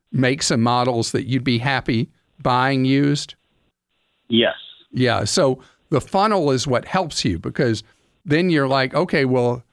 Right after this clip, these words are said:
Speaker 1: this is a great deal on this one, but there's this other one over here." And you just say, you know, "I'm trying to decide. I, you know, you got this vehicle right here, but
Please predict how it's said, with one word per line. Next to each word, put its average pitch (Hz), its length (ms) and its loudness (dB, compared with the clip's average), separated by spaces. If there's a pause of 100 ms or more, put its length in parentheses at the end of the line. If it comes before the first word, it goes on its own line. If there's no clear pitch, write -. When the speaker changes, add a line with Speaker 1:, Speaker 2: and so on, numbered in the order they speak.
Speaker 1:
this 180 140 0
is 147 80 0
a 151 40 2
great 151 320 0
deal 139 240 2
on 123 140 2
this 175 300 0
one, 156 240 2
but 127 160 0
there's 117 220 0
this 104 180 0
other 180 200 4
one 165 140 2
over 147 260 2
here." 147 440 2 (440)
And 147 400 2
you 160 320 0
just 165 280 0
say, 202 200 2
you 165 220 2
know, 156 160 0
"I'm 143 220 0
trying 233 400 0
to 147 120 2
decide. 202 580 -2
I, 127 160 0 (340)
you 170 100 0
know, 160 200 0
you 202 300 0
got 196 280 0 (360)
this 165 400 0 (360)
vehicle 175 420 2
right 151 260 2
here, 165 220 0
but 143 260 -2